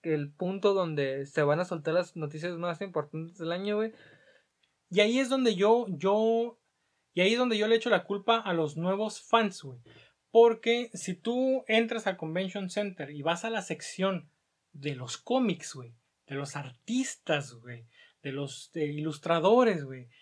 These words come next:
Speaker 2: están vacíos, güey. Los pobres vatos, güey, están solos sus booths, güey. ¿Por qué? Porque la raza nada más va a ir a ver por lo de las películas.
Speaker 1: Sí, güey.
Speaker 2: Eso es lo que, lo que no me pega porque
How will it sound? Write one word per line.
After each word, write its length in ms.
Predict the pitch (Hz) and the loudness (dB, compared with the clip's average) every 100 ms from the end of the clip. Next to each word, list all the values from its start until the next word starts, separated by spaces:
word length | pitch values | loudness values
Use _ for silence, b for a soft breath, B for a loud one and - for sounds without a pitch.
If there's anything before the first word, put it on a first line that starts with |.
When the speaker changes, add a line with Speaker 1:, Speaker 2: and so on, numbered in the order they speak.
| b b - | b b -10
Speaker 2:
están 580 | 175 - - 196 226 214 | -8 -2 2 2 -2 -8
vacíos, 720 | 160 147 143 - 208 208 165 | -8 -6 -6 -6 -2 -2 -2
güey. 140 | 143 | -6
Los 140 | 135 139 | -10 -8
pobres 360 | - 190 202 175 | 0 2 2 4
vatos, 520 | 196 208 - 170 143 | 4 4 -2 -6 -6
güey, 300 | 135 131 131 _ _ _ _ _ _ _ - | -12 -14 -16 _ _ _ _ _ _ _ -12
están 580 | 147 - 185 190 190 185 _ | -2 2 2 2 -6 -12 _
solos 580 | - - 240 247 233 175 | -10 4 6 6 4 2
sus 300 | - 180 143 | -6 -8 -4
booths, 320 | 175 208 - | -2 -2 -2
güey. 160 | 151 143 | -6 -6
¿Por 200 | 151 147 | -6 -4
qué? 140 | 277 | -4
Porque 260 | 277 220 165 | -2 -4 -2
la 120 | 156 | 0
raza 300 | 170 196 233 | 0 0 -2
nada 180 | 220 220 | -2 -2
más 280 | 220 214 | -2 0
va 100 | 196 | 2
a 140 | 214 214 | 2 0
ir 400 | 214 220 226 226 | -4 -4 -4 -6
a 140 | 160 156 | -4 -2
ver 420 | 170 185 190 - _ _ _ _ _ _ | 2 2 0 -6 _ _ _ _ _ _
por 120 | 185 | 0
lo 80 | 196 | 4
de 60 | 208 | 4
las 140 | 208 | 4
películas. 560 | - 392 - 339 - _ _ _ _ _ | -2 2 2 2 -2 _ _ _ _ _
Speaker 1:
Sí, 180 | - 202 | -4 0
güey. 120 | 208 | 2
Speaker 2:
Eso 140 | 220 262 | 2 2
es 40 | |
lo 120 | 247 | 0
que, 140 | 240 185 | 0 0
lo 140 | 170 170 | 0 -2
que 80 | |
no 100 | 180 | 0
me 100 | 202 | 0
pega 280 | 202 214 202 | 2 2 2
porque 400 | 160 151 151 147 | 0 -4 -6 -8